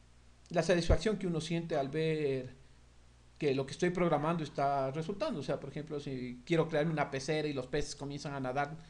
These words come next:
de forma autónoma en base de lo que yo le he programado, si, si se mueve a la izquierda, luego a la derecha, luego sube, luego baja. Entonces, esa es la mayor satisfacción que vamos a tener. Otra cosa importante es que Scratch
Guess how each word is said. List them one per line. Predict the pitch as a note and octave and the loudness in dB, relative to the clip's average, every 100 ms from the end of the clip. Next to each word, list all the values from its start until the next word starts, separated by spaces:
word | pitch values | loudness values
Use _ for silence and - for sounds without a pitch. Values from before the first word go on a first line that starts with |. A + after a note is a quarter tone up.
| - - - | -20 -20 -8
de | C3 | -4
forma | D3 D3 C3 | -2 0 -2
autónoma | B2 F3 E3 D#3+ C#3+ C3 | 0 2 4 2 0 0
en | C3 | 0
base | C3+ C#3+ C#3+ | 0 0 0
de | B2+ | -2
lo | B2 | -2
que | C3+ | -2
yo | |
le | C3+ | -2
he | C3+ | -2
programado, | C#3 C3 A#2+ D3 D#3 C#3+ C3 | -4 -2 -2 0 0 0 -2
si, | A#2+ - C3+ - - - - - | -4 -10 -12 -14 -20 -20 -20 -14
si | - | -8
se | C3 | -4
mueve | B2+ C3+ | 0 0
a | |
la | B2+ | 0
izquierda, | C3 - D#3+ D3 C#3+ C3 C3 | -2 2 4 4 0 -4 -2
luego | C3+ C3 | -4 -4
a | |
la | A#2+ G#2 | -4 -4
derecha, | C3 D#3 C3+ - C3+ C3+ | -2 -4 -4 -2 -2 -2
luego | C3 B2 | -4 -6
sube, | A#2+ E3 D3 B2+ | -2 -2 0 -2
luego | B2+ C3 | -2 0
baja. | D#3 D3+ D#3+ - - - | 0 0 -2 -8 -14 -20
Entonces, | - E3+ E3 D#3 - - - | 0 0 2 -2 -4 -16 -4
esa | F3 F3+ | 0 0
es | D#3 | 2
la | C#3 | 2
mayor | C3 C3+ D3 | 2 0 0
satisfacción | D3+ C3 B2+ A#2+ - D3+ | 0 -2 -2 -6 -2 -2
que | D3 | -2
vamos | A#2 A#2 A2+ | -4 -4 -6
a | A2+ | -8
tener. | - F2 - - - - - - - | -8 -12 -14 -16 -20 -20 -20 -20 -4
Otra | - A3 B3 A3+ | 2 4 4 4
cosa | A#3 A#3 | 0 2
importante | G#3+ F3 E3 A3+ G#3+ F3+ | 0 -2 0 0 0 -2
es | D#3+ | -6
que | - | -6
Scratch | D#3+ - F#3 G#3 - | -10 -2 0 0 -2